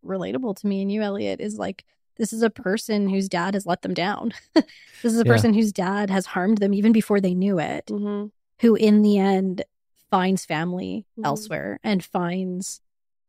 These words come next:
Speaker 1: a way to parent himself and be parented by others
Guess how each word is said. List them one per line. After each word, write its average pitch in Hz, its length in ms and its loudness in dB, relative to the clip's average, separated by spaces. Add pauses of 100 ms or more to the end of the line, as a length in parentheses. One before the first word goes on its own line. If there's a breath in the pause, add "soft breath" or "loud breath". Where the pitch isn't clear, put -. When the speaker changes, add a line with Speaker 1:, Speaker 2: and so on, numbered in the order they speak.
Speaker 1:
a 214 100 4
way 196 240 4
to 190 160 -6
parent 185 400 -2
himself 175 380 -4
and 190 100 -2
be 170 80 -4
parented 170 540 -6
by 185 160 -4
others 285 560 -6